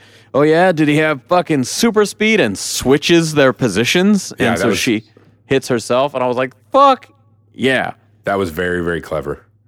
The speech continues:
Speaker 2: That was a cool usage of powers. It's always exciting in superhero movies or anything where has, someone has a special ability of, like,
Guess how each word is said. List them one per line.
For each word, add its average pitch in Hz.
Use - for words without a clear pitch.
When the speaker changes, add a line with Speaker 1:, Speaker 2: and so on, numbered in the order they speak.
Speaker 2:
That 95
was 87
a 92
cool 98
usage 82
of 82
powers. 82
It's 135
always 160
exciting 131
in 104
superhero 98
movies 95
or 127
anything 113
where 85
has, -
someone 101
has 82
a 78
special -
ability 80
of, 80
like, 78